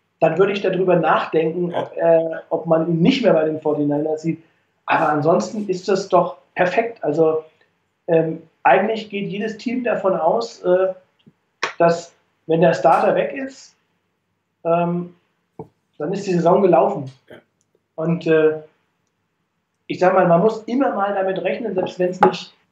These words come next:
Speaker 1: ganz blöd läuft und ein Starting Quarterback für die gesamte Saison ausfällt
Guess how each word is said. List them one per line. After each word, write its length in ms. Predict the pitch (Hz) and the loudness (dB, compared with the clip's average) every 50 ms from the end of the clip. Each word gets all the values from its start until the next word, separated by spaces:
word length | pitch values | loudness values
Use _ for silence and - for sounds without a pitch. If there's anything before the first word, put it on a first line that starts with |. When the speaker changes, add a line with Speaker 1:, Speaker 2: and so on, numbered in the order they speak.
| _ _ _ _ - | _ _ _ _ 2
Speaker 1:
ganz 320 | 180 208 285 294 - - | 4 4 4 4 2 0
blöd 320 | - 160 160 165 160 - 156 | -2 0 2 2 2 2 4
läuft 380 | 151 156 190 214 208 - - | 4 4 4 4 0 -4 -6
und 260 | 175 165 170 170 - _ _ _ _ _ _ _ _ _ _ _ _ _ _ | -6 -6 -6 -6 -8 _ _ _ _ _ _ _ _ _ _ _ _ _ _
ein 300 | - 170 170 165 - - - - - _ _ _ _ _ _ _ _ _ _ _ - | -6 -6 -6 -6 -8 -12 -18 -20 -20 _ _ _ _ _ _ _ _ _ _ _ -16
Starting 460 | - - - - 196 214 202 190 - | -4 0 2 2 2 2 0 -2 0
Quarterback 480 | 180 190 214 214 208 202 202 190 - | 0 0 0 0 -2 -4 -4 -6 -4
für 140 | - - 185 | -4 -2 -2
die 120 | 170 175 170 | -2 -2 -2
gesamte 400 | 170 151 170 190 269 262 220 196 | -2 0 2 2 2 2 0 0
Saison 280 | 175 170 190 240 - | 0 2 0 0 0
ausfällt 560 | - 160 156 156 156 - - 170 175 175 - | 0 -4 -4 -4 -6 -4 -2 -2 -2 -2 -4